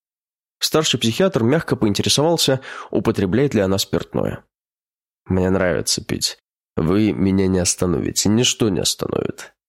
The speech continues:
ответила пациентка. Психиатр сообщил ей,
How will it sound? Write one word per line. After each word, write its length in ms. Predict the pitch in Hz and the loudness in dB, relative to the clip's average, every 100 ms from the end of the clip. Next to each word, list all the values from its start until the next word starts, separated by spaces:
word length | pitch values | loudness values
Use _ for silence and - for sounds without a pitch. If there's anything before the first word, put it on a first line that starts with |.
| _ _ _ - | _ _ _ -6
ответила 420 | 95 92 - 55 | -2 0 0 -4
пациентка. 540 | - - - - 139 _ _ _ _ _ _ _ _ _ | -4 -4 -4 -6 -10 _ _ _ _ _ _ _ _ _
Психиатр 420 | - 110 170 190 | -2 2 2 0
сообщил 460 | 123 123 113 - 185 | 0 0 0 2 4
ей, 240 | 135 110 | 4 0